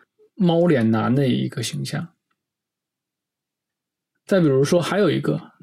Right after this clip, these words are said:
在这个旧版本里面有一个场景啊，是这个兄弟二人小的时候呢，有一次在这个山间里面走散了，哥哥找到弟弟的时候，这个哥哥的背后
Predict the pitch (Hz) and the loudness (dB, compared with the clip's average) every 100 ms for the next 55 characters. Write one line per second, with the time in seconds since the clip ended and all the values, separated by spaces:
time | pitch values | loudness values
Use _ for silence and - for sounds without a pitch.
0 | - 156 139 135 131 131 135 139 123 247 | -4 -2 0 0 0 -2 -2 -2 -2 0
1 | 180 120 123 120 127 123 127 127 143 151 | 2 2 0 0 0 -2 -2 -2 -2 -4
2 | - 123 165 165 - _ - 143 - 135 | -4 -2 0 0 -4 _ -14 -14 -8 -6
3 | 131 135 135 - 160 160 160 156 127 117 | -4 -4 -4 -2 0 2 2 0 0 0
4 | 135 - _ _ _ _ _ - 127 139 | -4 -8 _ _ _ _ _ -6 -2 0
5 | 156 147 151 147 127 143 139 - 143 139 | 2 2 2 2 0 -2 -2 0 0 2
6 | 135 135 139 - 156 165 160 160 139 127 | 0 0 -2 -2 0 2 2 2 2 0
7 | 143 - - 185 202 151 151 _ _ _ | -2 -2 -2 -2 -2 -2 -8 _ _ _
8 | _ - 185 190 170 127 127 165 165 220 | _ -2 0 2 0 -2 0 0 0 0
9 | 160 131 123 120 135 127 143 147 139 123 | 2 0 -2 -4 -4 -4 -4 -2 -2 0
10 | 147 147 143 135 156 143 - 143 | 0 2 0 0 0 0 0 -2